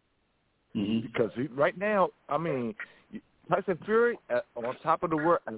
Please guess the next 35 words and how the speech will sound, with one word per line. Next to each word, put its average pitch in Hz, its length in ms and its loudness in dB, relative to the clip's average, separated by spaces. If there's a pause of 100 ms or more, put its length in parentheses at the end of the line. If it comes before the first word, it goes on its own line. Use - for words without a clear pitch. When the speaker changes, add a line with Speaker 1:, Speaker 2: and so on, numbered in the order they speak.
(140)
Speaker 2:
on 165 180 0 (100)
top 170 180 -4
of 175 80 -6
the 160 60 0
world 156 420 4
as 113 180 -6
he 143 240 -6
is, 208 240 4 (380)
he's 247 100 0 (100)
dealing 240 320 0
with 202 120 -4
a 151 140 -6
guy 233 260 -2 (120)
who's 151 220 -6
been 127 300 -4
looking 147 380 -4 (100)
to 117 100 -12 (140)
see 143 160 -4
him 127 340 -4 (380)
or 180 340 2 (140)
that 139 160 -4 (120)
championship 139 540 -4
level 165 420 0 (560)
for 120 280 0 (100)
a 117 40 -4
minute 151 420 0
or 156 120 0 (140)
two, 170 200 4 (120)
and 98 160 -8
Dylan 143 340 0
White 156 240 0
has 110 140 -6 (180)
earned 113 240 4
it. - 80 -20 (520)
He, 220 300 2